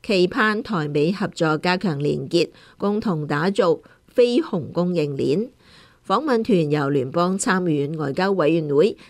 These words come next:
亞太小組主席瑞克茲率領。賴清德多謝瑞克茲主席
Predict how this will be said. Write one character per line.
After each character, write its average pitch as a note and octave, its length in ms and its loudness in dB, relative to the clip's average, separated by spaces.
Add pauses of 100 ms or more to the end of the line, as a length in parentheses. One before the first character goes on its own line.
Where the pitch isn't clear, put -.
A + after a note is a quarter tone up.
(100)
亞 G3 200 0
太 G3 240 2
小 F#3 200 0
組 E3 260 0
主 D3+ 240 -4
席 E3+ 300 -2 (360)
瑞 C#3 120 0
克 F3+ 140 -2
茲 F#3 360 0
率 - 200 0
領。 D#3 360 -2 (440)
賴 F#3 160 2
清 C4+ 240 0
德 B3+ 120 2
多 B3 340 0
謝 F3+ 240 0 (400)
瑞 E3 220 2
克 G#3 140 -2
茲 A3 320 -2
主 E3 280 -4
席 D#3+ 100 0